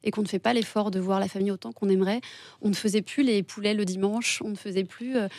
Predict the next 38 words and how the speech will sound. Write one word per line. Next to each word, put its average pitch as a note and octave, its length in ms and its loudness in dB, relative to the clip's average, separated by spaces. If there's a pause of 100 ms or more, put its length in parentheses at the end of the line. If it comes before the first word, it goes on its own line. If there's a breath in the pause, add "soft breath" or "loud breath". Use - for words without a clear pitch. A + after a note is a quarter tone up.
(220 loud breath)
voilà, G3+ 200 4
les G3+ 100 4
petites G#3+ 180 -2
balades G3+ 260 4
impromptues G3+ 500 -2
le G#3 60 0
long G3+ 80 2
de F#3+ 60 2
la F3 100 2
plage. A#3 360 0 (420 loud breath)
Et, G3+ 240 2
euh, F#3 380 2
et G#3 100 2
donc G#3+ 120 2
voilà, F#3 120 2
donc F3+ 160 0
là, A#3 80 2
on A#3 80 4
a G3+ 60 4
vraiment A3 220 2
décidé A#3+ 260 -2
de - 80 -14
se G#3 80 -8
rapprocher G3+ 400 0
de G3 40 -4
la F#3+ 100 0
famille. A3 380 6 (220)
Et, F#3+ 220 -2
euh, F3+ 580 0 (100)
et A3+ 80 4
donc G#3+ 140 4
en, A3 80 2 (160)
en, G3+ 400 2
en G3 140 4
optant B3+ 280 2
pour A#3 160 -2
ce G#3 120 -2
virage G#3 420 4